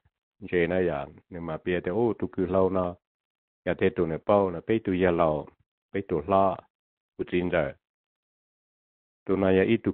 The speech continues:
cử lâu bây tụ chờ đó. Sẽ là những chả mong bên đầu lâu. Đầu tiền đầu số bó thầu. Rồi lùa là đây tụ nó mua bề đó nè. Cái sai cái đắt tiền. Cái bao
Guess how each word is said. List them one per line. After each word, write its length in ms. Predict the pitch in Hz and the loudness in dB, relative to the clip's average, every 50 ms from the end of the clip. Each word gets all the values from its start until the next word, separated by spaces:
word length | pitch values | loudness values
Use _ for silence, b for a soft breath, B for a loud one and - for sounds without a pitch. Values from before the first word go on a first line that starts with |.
| - | -4
cử 120 | - 85 82 80 | -4 -8 -4 -2
lâu 120 | 98 90 82 - | -2 -2 0 -2
bây 80 | 104 | -2
tụ 120 | 98 - 104 101 - | 0 0 -2 -2 0
chờ 200 | - 82 78 82 | 0 0 2 4
đó. 380 | 101 123 143 139 123 95 76 - - - | 4 4 4 4 2 2 -2 -4 -8 -10
Sẽ 80 | - - | -8 -6
là 100 | 78 78 | -4 -4
những 200 | 85 90 90 - | -4 -4 -6 -4
chả 180 | - 82 78 82 | -2 -2 -2 0
mong 200 | 92 92 90 87 | 0 -2 -2 -2
bên 220 | 82 80 78 80 | -2 -4 -4 -4
đầu 200 | 80 80 78 76 | -4 -4 -2 -2
lâu. 360 | 82 85 85 82 80 80 - - - _ _ - - - | -2 -2 0 0 -2 -2 -4 -8 -14 _ _ -20 -14 -10
Đầu 120 | 82 80 76 - | -10 -10 -8 -6
tiền 200 | 82 76 71 76 | -6 -6 -4 -4
đầu 100 | 78 78 - - | -6 -6 -4 -6
số 120 | 87 80 - | -6 -4 -2
bó 140 | - 120 120 - | 0 0 0 0
thầu. 320 | - 98 85 76 69 67 - _ _ _ _ _ _ _ _ _ _ _ _ _ _ - | 0 -2 -2 -2 -2 -6 -12 _ _ _ _ _ _ _ _ _ _ _ _ _ _ -12
Rồi 100 | 87 78 85 | -12 -8 -4
lùa 180 | 90 80 76 | -2 -2 -2
là 160 | 76 78 76 | -2 -2 -2
đây 160 | 85 92 98 90 - | -2 -2 -2 -2 -4
tụ 80 | 85 | -6
nó 260 | 78 80 82 80 80 80 85 85 - _ _ _ _ _ _ _ _ _ _ _ _ - - - - _ _ _ _ _ _ _ _ _ _ _ - | -6 -6 -4 -4 -4 -6 -8 -10 -14 _ _ _ _ _ _ _ _ _ _ _ _ -20 -20 -20 -20 _ _ _ _ _ _ _ _ _ _ _ -10
mua 220 | 107 104 101 92 | -4 -2 0 0
bề 240 | 87 87 85 80 78 | 0 0 0 0 0
đó 200 | 80 92 98 90 | 0 0 -2 -2
nè. 220 | 71 67 65 - - _ _ _ _ - | -4 -8 -12 -16 -20 _ _ _ _ -6
Cái 120 | - 101 - - - | -6 -6 -6 -2 2
sai 140 | 123 107 110 - | 2 2 2 2
cái 140 | - 98 85 - | 2 0 0 2
đắt 160 | - 98 95 - - | 2 0 0 -2 -4
tiền. 240 | - 80 69 - - _ _ _ _ _ _ _ _ _ - - | -6 -6 -6 -6 -10 _ _ _ _ _ _ _ _ _ -8 -6
Cái 120 | 90 85 80 - | -6 -6 -4 -2
bao 260 | 95 90 92 90 87 | 0 2 2 2 0